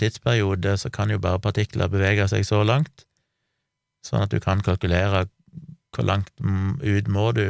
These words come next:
før partikler utenfor den radiusen vil ha muligheten til å nå inn til vår del av, av verden, eller påvirke noe som skjer på jorda. Eh,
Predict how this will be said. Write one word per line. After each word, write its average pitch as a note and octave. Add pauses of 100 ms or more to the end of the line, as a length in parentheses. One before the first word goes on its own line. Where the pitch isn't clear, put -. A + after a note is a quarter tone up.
før G2+
partikler F#2+
utenfor G#2
den F#2
radiusen G2
vil F#2 (360)
ha G2+
muligheten F#2+
til G2
å F#2
nå F#2
inn G2 (340)
til G2
vår G#2
del G2
av, F#2+ (960)
av A#2
verden, G2+
eller F#2
påvirke G2
noe G2+
som G2
skjer F#2+
på G2
jorda. G#2 (1500)
Eh, G2